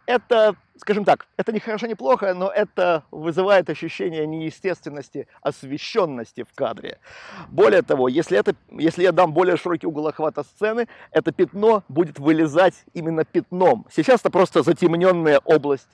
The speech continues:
в левом углу, как будто как гроза надвигается. Когда нужно применять поляризатор? Правило простое.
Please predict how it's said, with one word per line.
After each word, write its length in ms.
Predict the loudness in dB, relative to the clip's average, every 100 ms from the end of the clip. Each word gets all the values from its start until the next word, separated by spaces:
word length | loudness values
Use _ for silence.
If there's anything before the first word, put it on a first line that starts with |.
| -12
в 120 | -2
левом 260 | 0 2 0
углу, 160 | -4
как 100 | -4
будто 160 | -6 -6
как 140 | -6
гроза 400 | -6 -8 -2 -2
надвигается. 720 | -2 -6 -8 -8 -8 -16 -20 -4
Когда 440 | -4 0 2 2
нужно 320 | 2 0 -2
применять 440 | -2 -2 0 -2 0
поляризатор? 680 | -2 0 -2 -4 -6 -6 -16 _ _ -20 -20 -20 -2
Правило 320 | 4 6 6
простое. 580 | 2 -2 0 -4 -4 -14